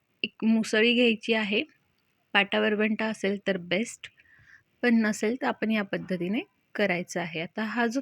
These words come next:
थोडासा जाडसर भाग असतो ना, तो आपल्याला याचा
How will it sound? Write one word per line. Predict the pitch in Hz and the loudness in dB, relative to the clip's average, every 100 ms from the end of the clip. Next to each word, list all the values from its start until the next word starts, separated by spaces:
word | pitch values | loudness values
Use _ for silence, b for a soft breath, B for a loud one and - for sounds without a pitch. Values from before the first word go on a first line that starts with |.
| - | -2
थोडासा | 277 254 262 | 0 0 0
जाडसर | 269 226 196 202 - 240 | 0 2 2 2 2 2
भाग | 240 240 202 | 4 2 0
असतो | 196 - 175 | -4 -4 -4
ना, | 196 262 B B B _ | -4 -6 B B B _
तो | 254 | -2
आपल्याला | 240 247 240 | 0 2 2
याचा | 233 233 277 | 2 0 -2